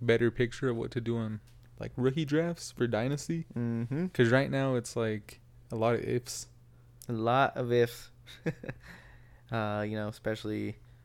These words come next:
Speaker 2: gotta see where the top running backs land.
Speaker 1: Quarterbacks.
Speaker 2: Quarterbacks, yeah. Um,
Speaker 1: Well, receivers, too.
Speaker 2: 'cause it's like you, Zach Wilson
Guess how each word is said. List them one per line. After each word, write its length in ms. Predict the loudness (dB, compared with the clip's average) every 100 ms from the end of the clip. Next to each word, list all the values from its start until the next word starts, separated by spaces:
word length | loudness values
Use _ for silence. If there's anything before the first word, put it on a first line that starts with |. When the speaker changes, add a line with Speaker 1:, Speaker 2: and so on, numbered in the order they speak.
| -20 -20 -20 -20 -20 -20 -18
Speaker 2:
gotta 200 | -6 -4
see 180 | -2 -2
where 240 | 2 2 0
the 320 | -2 -4 -6
top 340 | -4 -2 0
running 200 | 0 0
backs 340 | 0 0 0 -4
land. 340 | -2 -2 -4 -10 -20 -20 -20 -20 -20 -20 -18
Speaker 1:
Quarterbacks. 840 | -4 -2 -2 -2 -4 -6 -10 -18 -16
Speaker 2:
Quarterbacks, 800 | -4 0 2 2 2 2 -2 -4
yeah. 280 | -2 -2 -6 -8
Um, 480 | -6 -6 -6 -8 -10 -14 -20 -20 -20 -20 -20 -20 -20 -20 -10 -2
Speaker 1:
Well, 300 | 0 0 -4 -10 -4
receivers, 760 | -2 0 0 2 0 -2 -4
too. 280 | -2 -2 -4 -12 -20 -20 -20 -20 -20 -6
Speaker 2:
'cause 180 | -4 0
it's 80 |
like 240 | 2 2 0
you, 160 | -4
Zach 320 | 4 4 4 2
Wilson 640 | 2 0 -2 -2 -2 -4